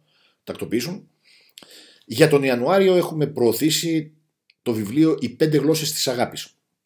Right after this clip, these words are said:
Είναι ένα εξαιρετικό βιβλίο, το οποίο, ε, ε, καταρχήν, ε, για όσους, ε, είσαστε καινούργοι σε αυτή την υπόθεση,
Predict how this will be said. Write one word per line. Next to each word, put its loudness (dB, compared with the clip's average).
Είναι 0
ένα 2
εξαιρετικό 2
βιβλίο, 0
το -8
οποίο, 0
ε, -4
ε, -4
καταρχήν, -4
ε, -6
για -2
όσους, -6
ε, 0
είσαστε -8
καινούργοι -8
σε -6
αυτή -12
την -8
υπόθεση, -4